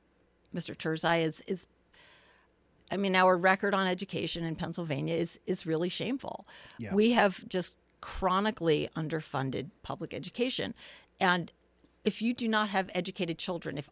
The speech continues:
Speaker 1: all of our children, if we are not investing in all of our children in an equitable way and giving them the tools to succeed,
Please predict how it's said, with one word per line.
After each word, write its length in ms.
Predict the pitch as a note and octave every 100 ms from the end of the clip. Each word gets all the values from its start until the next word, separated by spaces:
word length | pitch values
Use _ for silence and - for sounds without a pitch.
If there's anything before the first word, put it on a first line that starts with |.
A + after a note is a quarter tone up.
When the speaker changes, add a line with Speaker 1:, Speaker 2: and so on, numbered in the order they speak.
| -
Speaker 1:
all 300 | F#3+ G#3 A3+
of 80 |
our 240 | G#3 F#3 F#3
children, 400 | - F#3 F3 D#3
if 140 | D3+
we 80 | A3
are 80 | B3+
not 180 | A3 G3+
investing 540 | F3 C#3+ E3 - D#3
in 120 | C#3+
all 200 | - E3
of 80 | F3
our 180 | F3 E3
children 520 | - D#3 D#3 D#3+ D3+ - - - - _ -
in 60 |
an 120 | F#3 E3+
equitable 480 | - - A3 G3 F#3+
way 440 | F3 D#3+ D#3 D3+ -
and 180 | F3+ E3
giving 280 | F3 F3+ F3+
them 140 | E3+
the 80 | E3
tools 280 | - F3 E3
to 120 | E3+
succeed, 580 | - D3 - D#3+ D#3